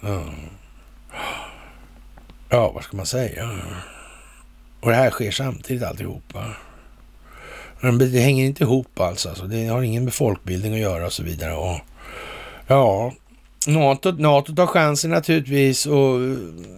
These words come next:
ja, postulerar att det finns vissa risker eller möjligtvis kanske då inte ändå, alltså med ryska invasioner i Baltikum där, alltså. Mm. Ja, det där med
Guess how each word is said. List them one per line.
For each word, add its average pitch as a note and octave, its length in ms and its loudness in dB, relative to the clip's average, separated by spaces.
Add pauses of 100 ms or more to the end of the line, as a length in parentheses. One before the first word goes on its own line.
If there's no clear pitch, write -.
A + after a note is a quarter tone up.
ja, C#3+ 400 2 (480)
postulerar C3 640 6
att B2 140 6
det C3 240 2 (480)
finns B2+ 360 2
vissa C#3 280 4
risker C#3 380 2
eller B2+ 300 2
möjligtvis B2 720 2
kanske C3+ 480 2
då B2+ 260 4
inte B2 400 0
ändå, C3 360 6
alltså B2 280 2
med A#2 280 0 (380)
ryska B2 420 4
invasioner A#2 800 2
i A2+ 80 0
Baltikum E2+ 920 -4
där, C#2+ 260 -8
alltså. - 300 -8 (260)
Mm. F2+ 180 -2 (2750)
Ja, - 60 2
det E2 60 4
där C#2+ 180 4
med C2+ 680 -4